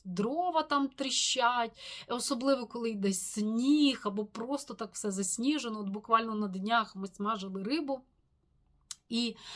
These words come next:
дуже все так мороз, знаєте, так сніжно, а, і цей мангал розводиш, ці, а, дрова так тріщать, потріскують. Отут от є момент угля вже з цієї золи, а,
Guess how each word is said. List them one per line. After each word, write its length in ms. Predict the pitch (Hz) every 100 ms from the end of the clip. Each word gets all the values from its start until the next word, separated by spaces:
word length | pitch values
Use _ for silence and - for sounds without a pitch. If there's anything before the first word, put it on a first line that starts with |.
| - - 240
дуже 240 | 202 262
все 180 | 269 -
так 180 | 277 -
мороз, 460 | 220 262 285 330 220
знаєте, 380 | 233 254 262
так 180 | 208 233
сніжно, 1000 | - - - 254 269 311 262 240 254 247 -
а, 120 | 208
і 580 | 214 208 180 - 226 202
цей 160 | - 233
мангал 440 | 226 226 240 226
розводиш, 640 | 208 202 208 294 247 247
ці, 300 | - - 214 185 - - - -
а, 200 | 202 185 196 185 185 180
дрова 360 | 175 220 226 220
так 200 | 214 -
тріщать, 600 | - 208 - 277 254 -
потріскують. 680 | 208 185 262 - - 202
Отут 320 | 214 - 311
от 180 | 294 269 - _ _ _ _ -
є 200 | 214 285
момент 540 | 269 240 254 285 269
угля 720 | 233 - 269 233 220 254 208
вже 220 | 175 170 180
з 120 | -
цієї 260 | 226 208
золи, 640 | 190 180 185 202 202 269 349 415 - _ - - _ _ _ _ _
а, 100 | _